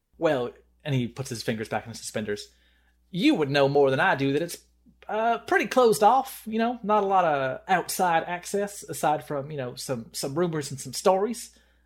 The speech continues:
Um, but, you know, maybe I have, maybe I haven't. Who's to say, you know? But you know who might know is my four missing constituents. And he winks.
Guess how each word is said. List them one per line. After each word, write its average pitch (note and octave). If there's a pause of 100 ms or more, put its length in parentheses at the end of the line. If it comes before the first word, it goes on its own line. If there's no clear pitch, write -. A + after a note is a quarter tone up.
(160)
Um, D#3+ (580)
but, G3
you A3
know, C#4+
maybe D#4+
I D#4
have, D#4
maybe C#4
I C4
haven't. C#4+
Who's D4+
to D4
say, -
you F3
know? A3
But F3
you F#3+
know G3+
who F3+
might A#3
know E3 (460)
is C#3
my B2
four B3
missing A3
constituents. - (240)
And B2
he A2
winks. -